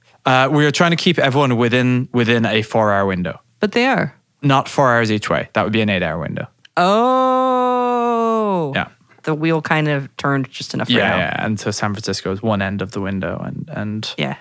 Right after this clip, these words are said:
Speaker 1: I don't know, Brazil or Argentina or something is the other end of the window.
Speaker 2: Yeah.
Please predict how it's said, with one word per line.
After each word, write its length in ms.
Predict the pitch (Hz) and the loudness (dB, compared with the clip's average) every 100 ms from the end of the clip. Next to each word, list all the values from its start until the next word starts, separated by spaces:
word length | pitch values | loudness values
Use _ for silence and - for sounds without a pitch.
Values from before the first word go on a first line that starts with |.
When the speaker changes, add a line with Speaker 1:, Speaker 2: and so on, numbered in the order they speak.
| - _ | -16 _
Speaker 1:
I 160 | - 104 | -14 -12
don't 100 | 92 | -8
know, 140 | 90 | -10
Brazil 520 | 92 131 110 120 120 113 | -6 -2 0 2 2 2
or 80 | 107 | 2
Argentina 720 | 90 110 104 107 110 101 101 | 2 0 -2 -2 -2 0 -2
or 60 | |
something 360 | 98 104 101 98 | -2 -2 -2 -2
is 140 | 95 | -4
the 80 | - | -4
other 160 | 95 98 | -2 0
end 180 | 95 98 | -2 -2
of 60 | |
the 80 | 92 | -2
window. 320 | 92 95 95 - _ _ - | -2 -2 -4 -6 _ _ -8
Speaker 2:
Yeah. 260 | - 101 | -6 -6